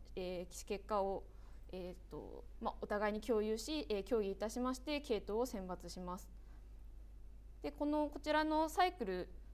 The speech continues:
を、まあ、まだ一年ではございますが、今後、えー、継続して行うことで、あの、冷涼地向けの品種開発につながるような、えー、データ収集を行いながら選抜も行っていくということで、えー、品種開発を促進していけるというふうに、えー、考えております。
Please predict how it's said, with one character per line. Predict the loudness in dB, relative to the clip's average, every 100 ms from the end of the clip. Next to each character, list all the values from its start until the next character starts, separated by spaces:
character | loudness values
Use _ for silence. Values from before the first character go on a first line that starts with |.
| -2
を、 | 0 2
ま | 0
あ、 | 2
ま | 6
だ | 8 8
一 | 6 0
年 | 2 2 2 4
で | 4
は |
ご | 6
ざ | 4 2
い |
ま | 2
す | 0 4
が、 | 6 6
今 | 4 2 6
後、 | 6 6 0 -10 -4
え | -2
ー、 |
継 | 4 4
続 | 4 0
し | 0
て | 4
行 | 4
う | 4 4 4 2
こ | 0
と | 0
で、 | 2 0 0 -6 -14 -14 -8
あ | -8
の、 | -6 -8 -8 4
冷 | 6 6
涼 | 4
地 | 2
向 | 2 4
け | 4
の | 4
品 | 4 2
種 | 2
開 | 2 4
発 | 4 2 0 -2
に | -2
つ | 0
な | 4
が | 4
る | 4 4
よ | 2
う |
な、 | 2 0 0
え | 2
ー、 |
デ | 6 6
ー |
タ | 6
収 | 4 0
集 | 2 2
を | 2
行 | 0 0
い | 2
な | 2 4
が | 6
ら | 4
選 | 4 2
抜 | 2 2
も | 2 2
行 | 0
っ | -2 -4
て | -4
い | -4
く | -2 -4
と | -2
い | -2
う |
こ | -2
と | -2
で、 | 2 2 0 -12 -10 -6
え |
ー、 | -2
品 | -2
種 | -2 2
開 | 2
発 | 2 -2
を | -4
促 | -8 -8
進 | -6 -4
し | -4
て | -4
い | -4
け | -2
る | -2 2
と |
い | 2
う | 2
ふ |
う | 2
に、 | 0 -4 -4
え | -6
ー、 | -4 0
考 | 0
え |
て | -2
お | -4
り | -6
ま | -4 -4
す。 | -6